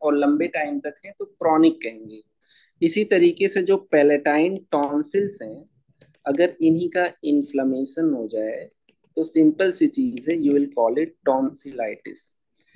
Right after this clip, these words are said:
ये भी acute हो सकता है, recurrent हो सकता है, और अगर किसी patient में लंबे time तक है तो हम लोग कह देते हैं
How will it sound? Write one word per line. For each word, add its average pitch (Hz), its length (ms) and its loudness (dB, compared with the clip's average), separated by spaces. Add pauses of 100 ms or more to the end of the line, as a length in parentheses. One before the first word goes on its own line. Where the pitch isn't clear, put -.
(280)
ये 180 140 6
भी 208 120 4 (160)
acute 190 420 2
हो 196 100 2
सकता 190 340 -4
है, 196 180 -4 (540)
recurrent 165 520 2
हो 180 120 -4
सकता 175 340 -8
है, 180 200 -8 (260)
और 147 140 2
अगर 160 220 -2
किसी 165 300 -6
patient 147 540 0
में 170 80 4
लंबे 147 420 4
time 123 320 -2
तक - 240 -12
है 170 140 -14 (420)
तो 156 60 -6
हम 160 160 0
लोग 175 220 -2
कह 156 100 -2
देते 151 280 -4
हैं 175 120 -8